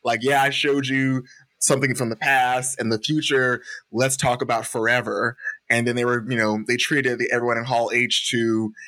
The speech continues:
a live performance of, you know, the really symbolic drums that are played whenever, like, you know, the, whenever you mention T'Challa or Black Panther in the M C U, it happens. Do-do, do-do-do-do-do.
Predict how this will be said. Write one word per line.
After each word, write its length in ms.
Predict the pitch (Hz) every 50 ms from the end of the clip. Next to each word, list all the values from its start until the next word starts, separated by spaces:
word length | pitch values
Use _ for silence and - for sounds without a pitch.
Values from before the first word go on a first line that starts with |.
| - - _ _
a 260 | 120 120 117 117 113
live 400 | 110 117 123 127 127 127 123 127
performance 840 | - 123 117 - - 127 123 123 120 120 117 113 110 113 110 - - -
of, 480 | 117 113 110 113 113 113 113 113 107 - - _
you 140 | - 131 113
know, 240 | 107 107 104 104 - _ -
the 320 | 123 117 113 113 110 107 - _ - - - - - - _ -
really 400 | 110 120 139 143 147 143 139 139
symbolic 720 | - - 160 143 131 120 120 127 127 127 123 123 120 113
drums 520 | - 120 120 123 127 131 127 117 110 107 104
that 140 | 113 113 113
are 80 | 110
played 400 | - - - 135 123 117 113 110
whenever, 360 | 113 113 113 110 110 110 110
like, 260 | 110 107 107 107 107 -
you 60 | 104
know, 140 | 101 101 - _ 104
the, 80 | 110 104 - - - - - - _ _
whenever 300 | 127 123 127 131 120 123
you 120 | 135 123
mention 440 | 120 120 139 143 139 131 135 127 107
T'Challa 360 | 123 117 - - 127 120 117
or 120 | 113 110
Black 240 | 101 117 113 113 -
Panther 380 | 131 120 117 113 - 110 110 - 123
in 220 | 127 127 123 120
the 120 | 117 120 120
M 80 | 117 113
C 120 | - 135 131
U, 100 | 120 117
it 60 | 117
happens. 360 | 127 123 120 117 107 110 113 - - - -
Do-do, 260 | 135 131 156 180 170 - _ _ _ _ _ _ _ _ _ _ _ _
do-do-do-do-do. 520 | - 151 151 156 180 151 160 147 156 131